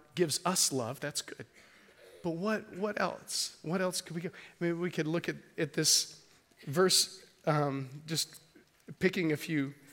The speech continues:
that we could pick lots from, from Psalm forty. This is David. And, uh, and he's obviously excited,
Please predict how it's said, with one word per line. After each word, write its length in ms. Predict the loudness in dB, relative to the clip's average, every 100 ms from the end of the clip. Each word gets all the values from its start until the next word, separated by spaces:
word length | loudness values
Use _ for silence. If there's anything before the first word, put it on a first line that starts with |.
| -16 0
that 120 | 0
we 100 | 0
could 180 | -4 -2
pick 160 | 0 2
lots 220 | 2 2
from, 260 | 2 2
from 220 | 0 0 2
Psalm 420 | 4 4 4 2
forty. 500 | 0 4 6 4 2
This 200 | 0 2
is 160 | 2
David. 480 | 4 4 4 4 2 -4 -18 -20 -20 _ _ _ _ _ _ _ _ -2
And, 200 | 4 6
uh, 300 | 8 6 6 4
and 160 | 4
he's 240 | 4 4 2
obviously 720 | 4 4 4 4 4 2 0
excited, 800 | 2 4 4 4 4 4 2